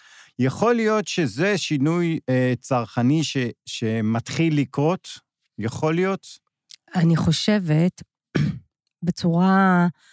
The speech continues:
Speaker 2: מאוד מושכלת, אחרי שבחנתי את התחום הזה כל כך הרבה שנים, שאתה, יש תהליכים שקורים במקביל,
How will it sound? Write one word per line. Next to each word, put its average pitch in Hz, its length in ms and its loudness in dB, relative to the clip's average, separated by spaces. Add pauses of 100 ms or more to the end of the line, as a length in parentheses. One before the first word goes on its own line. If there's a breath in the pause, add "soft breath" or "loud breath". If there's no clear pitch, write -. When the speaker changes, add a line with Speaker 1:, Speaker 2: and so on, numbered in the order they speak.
(200 soft breath)
Speaker 2:
מאוד 170 220 4
מושכלת, 160 680 0
אחרי 156 180 0
שבחנתי 156 480 0
את - 180 -2
התחום 135 960 0
הזה 143 160 0
כל - 160 -18
כך 165 200 0
הרבה 151 220 0
שנים, 165 500 0 (880 loud breath)
שאתה, - 1000 0 (120)
יש 220 180 0
תהליכים 190 520 0
שקורים 160 680 0
במקביל, 147 680 2